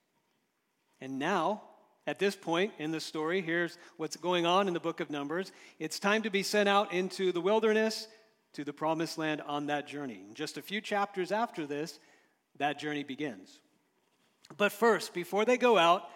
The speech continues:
God gives them something. I just want you to look at this. If you have your Bible, just look at the words here. If this is true,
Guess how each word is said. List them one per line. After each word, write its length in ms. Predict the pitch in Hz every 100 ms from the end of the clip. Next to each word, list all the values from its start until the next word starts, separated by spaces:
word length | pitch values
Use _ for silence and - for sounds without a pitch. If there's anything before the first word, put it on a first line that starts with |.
| - - _ -
God 320 | 170 208 208
gives 240 | 202 208
them 160 | 202 190
something. 480 | - 185 180 139 131
I 120 | 143
just 180 | 226 269
want 180 | 262
you 60 | 262
to 80 | 214
look 220 | 226 226
at 100 | 226
this. 240 | 233 220
If 140 | 175 147
you 80 | 143
have 200 | 214 226
your 120 | 220
Bible, 320 | 196 196 190
just 200 | 202 185
look 160 | 233 269
at 120 | 262
the 80 | 208
words 400 | 160 160 151 -
here. 180 | 104 90 _ _ _ _ _ _ _ _ -
If 120 | 165
this 220 | 247 262
is 160 | 254 -
true, 360 | - 226 151